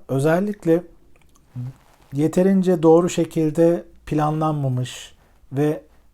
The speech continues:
bir şekilde dirençli gibi görünen panik bozuklukta neden sadece ilaç kullanmak işe yaramıyor ve sadece ilaç kullanmanın ne gibi dezavantajları var? Bunu altı madde üzerinden sıraladım.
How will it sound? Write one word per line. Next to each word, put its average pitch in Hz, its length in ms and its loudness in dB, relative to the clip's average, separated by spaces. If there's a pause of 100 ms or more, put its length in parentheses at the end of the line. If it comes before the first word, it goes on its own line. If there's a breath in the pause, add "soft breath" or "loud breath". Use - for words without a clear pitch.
bir 165 60 -8
şekilde 143 500 -4
dirençli 143 680 -2
gibi 127 220 -6
görünen 127 480 -2
panik 139 320 -6
bozuklukta 123 680 -6
neden 135 480 -2
sadece 123 480 -2
ilaç 113 260 -4
kullanmak 104 580 -8
işe 104 200 -12
yaramıyor 101 540 -6 (400 soft breath)
ve - 80 -4
sadece 151 500 2
ilaç 123 280 0
kullanmanın 120 720 -4
ne 135 80 -4
gibi 127 260 -6
dezavantajları 101 880 -4
var? 185 160 -8 (380 soft breath)
Bunu 156 220 -2
altı 151 280 0
madde 147 300 -2
üzerinden 135 560 -4
sıraladım. 139 580 -4